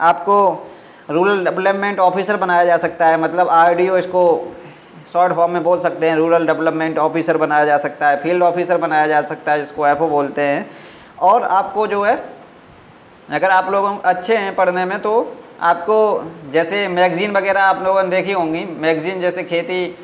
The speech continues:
और ये बहुत सारी मैगज़ीन आती हैं एग्रीकल्चर के क्षेत्र में, उन मैगज़ीन का जर्नलिस्ट में आपको बना दिया जाएगा, ठीक है। तो campus selection की अगर बात करें तो इसमें salary कितने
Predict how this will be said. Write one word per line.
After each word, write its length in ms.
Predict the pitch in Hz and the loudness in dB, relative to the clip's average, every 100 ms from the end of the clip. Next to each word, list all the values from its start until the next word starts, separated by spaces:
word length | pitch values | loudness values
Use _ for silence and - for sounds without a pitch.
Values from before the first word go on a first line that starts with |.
| - - | -20 -10
और 200 | 151 170 | -2 0
ये 220 | 175 185 | 0 -2
बहुत 240 | 175 170 185 | 0 0 2
सारी 300 | 190 196 196 | 0 -2 -6
मैगज़ीन 400 | 185 180 165 190 | -2 -2 -2 -4
आती 300 | 165 160 175 | 0 0 -2
हैं 240 | 160 156 208 - - | -6 -6 -10 -16 -4
एग्रीकल्चर 480 | 160 185 180 170 175 | -2 0 0 0 0
के 100 | 180 | 0
क्षेत्र 260 | 165 160 | 0 -2
में, 100 | 180 | -6
उन 220 | 208 175 196 202 | -6 -4 -4 -6
मैगज़ीन 480 | 175 180 170 190 196 | 0 0 2 -2 0
का 140 | 196 196 | 0 0
जर्नलिस्ट 480 | 175 180 180 185 | 0 0 0 0
में 60 | 185 | 0
आपको 260 | 180 175 170 | -2 -2 -4
बना 220 | 165 165 | -2 -2
दिया 180 | 156 156 | 0 0
जाएगा, 420 | 147 139 143 156 - - - | 2 2 0 -2 -6 -20 -12
ठीक 160 | - 202 | -6 0
है। 80 | 233 | 0
तो 120 | 196 | 0
campus 400 | 180 202 214 240 | -2 -2 0 0
selection 380 | 208 202 214 220 | 0 -2 -2 -4
की 80 | 214 | -2
अगर 160 | 202 | -2
बात 220 | 196 196 190 | 0 0 2
करें 200 | 185 214 | -2 -2
तो 120 | 208 | -6
इसमें 180 | 185 190 | -6 -4
salary 380 | 185 180 190 196 | 0 2 0 -4
कितने 360 | 180 185 190 | -4 -4 -6